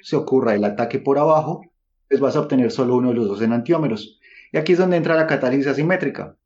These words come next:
Porque si el catalizador que estamos añadiendo a nuestra reacción en cantidades muy pequeñas, porque eso es lo bonito de los catalizadores, se requieren muy pequeñas cantidades de ellos para que tengan esta influencia en las reacciones químicas.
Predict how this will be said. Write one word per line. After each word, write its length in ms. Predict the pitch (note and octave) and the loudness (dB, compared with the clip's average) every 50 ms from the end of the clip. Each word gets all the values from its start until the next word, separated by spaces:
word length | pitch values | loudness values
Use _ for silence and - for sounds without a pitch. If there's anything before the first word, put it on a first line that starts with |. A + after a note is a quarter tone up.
| _ _ _ _ _ _ _ _ _ | _ _ _ _ _ _ _ _ _
Porque 180 | - - C#3 A#2+ | -6 -4 -4 -4
si 220 | - - C3+ B2+ | -2 0 0 0
el 100 | B2+ B2 | 0 0
catalizador 800 | - B2+ - - B2+ B2 B2 A#2 - - - B2+ C3 C#3+ D#3 D#3 | -2 -2 -2 -2 -2 -2 -2 -2 0 0 2 2 4 2 2 0
que 100 | D#3 F3+ | 0 -4
estamos 380 | E3+ - F3 E3 E3+ E3 - E3 | -4 -2 -2 -2 -2 -4 -4 -4
añadiendo 480 | D#3 D3 C#3 B2+ B2+ C3 B2 A#2+ A#2+ | -2 0 0 2 2 2 0 0 0
a 40 | A#2+ | 0
nuestra 280 | A#2+ A2 - - A2+ G#2 | -2 -2 -4 -4 -4 -2
reacción 680 | G#2+ G#2 G#2 - - A#2+ G#2+ G#2 G#2 G#2 - - _ _ _ _ _ _ _ _ _ - | -2 -2 -4 -2 -2 0 0 0 -2 -4 -6 -12 _ _ _ _ _ _ _ _ _ -6
en 100 | B2+ A#2 | -4 -2
cantidades 460 | - C3+ C3+ C3+ D3+ D#3 D3+ D#3 D#3 | 0 -2 0 0 2 2 2 2 2
muy 140 | F3 F3 E3+ | 0 0 0
pequeñas, 640 | F3 F3+ - - F3+ E3 C3 G2+ F#2+ - - - _ | 0 -2 -2 -2 -2 -2 -2 -2 -4 -6 -12 -14 _
porque 220 | - B2 A2 - B2 | -8 -4 -2 -2 0
eso 100 | C3 D3+ | 0 2
es 60 | D#3 | 2
lo 80 | E3 | 4
bonito 260 | D#3 D3+ C#3 C3 - C#3+ | 4 4 2 2 2 2
de 60 | C#3 | 2
los 100 | C#3 C3+ | 2 0
catalizadores, 840 | - C#3 - B2+ A#2+ A#2+ A2+ - A2+ A2+ C3 C#3 A#2+ G#2 G#2 - - _ _ _ _ | -2 -4 -2 -2 -2 -2 -2 -2 0 0 2 2 0 0 -4 -8 -14 _ _ _ _
se 140 | _ - B2+ | _ -4 -2
requieren 420 | A#2+ A#2+ - - C3+ C3+ C#3 D3+ D#3 | -2 -2 -2 0 0 0 2 0 0
muy 380 | D#3+ E3+ F#3 F#3 F#3 - - | 2 2 0 -2 -2 -6 -8
pequeñas 440 | - E3 D#3 - D#3 D3+ D3+ D3+ D3+ | -8 -8 -6 -2 -2 -2 0 -2 -2
cantidades 640 | - D#3 C3 B2+ B2 B2+ A#2+ G#2+ G#2 A2 A#2 A#2 A#2+ | -2 -2 -2 -2 0 0 0 0 0 0 0 -2 0
de 180 | B2+ C3+ C#3 | 2 4 4
ellos 340 | C3+ A#2 C#3 D#3+ - - - _ - - _ _ _ _ _ _ _ _ | 4 2 0 -4 -6 -10 -16 _ -20 -20 _ _ _ _ _ _ _ _
para 440 | - C3 C#3+ D#3+ F3+ - - - _ _ _ _ _ - | -4 -2 0 0 0 -2 -6 -12 _ _ _ _ _ -8
que 340 | - A2+ G#2+ G#2 G#2 G2+ G#2 | -4 -2 0 0 0 0 0
tengan 300 | A#2 A#2 A2 A2+ A#2 A#2+ | 0 0 2 2 2 0
esta 240 | A2+ G#2+ - B2 A#2+ | 0 -2 -2 -2 -4
influencia 560 | A2+ A#2 - A2 G#2 G#2+ G#2 G2+ - G#2 G2+ | -2 -2 0 2 2 2 2 2 -2 -4 -4
en 60 | G2+ | -4
las 100 | G#2 G#2 | -4 -4
reacciones 420 | G#2+ G2+ - - G2 G3 F#3+ - | -4 -4 -6 -8 -8 -10 -10 -10
químicas. 600 | - - D3+ C#3 B2 G#2+ G#2 - - - - _ | -6 -4 -2 0 0 -2 -4 -8 -12 -18 -20 _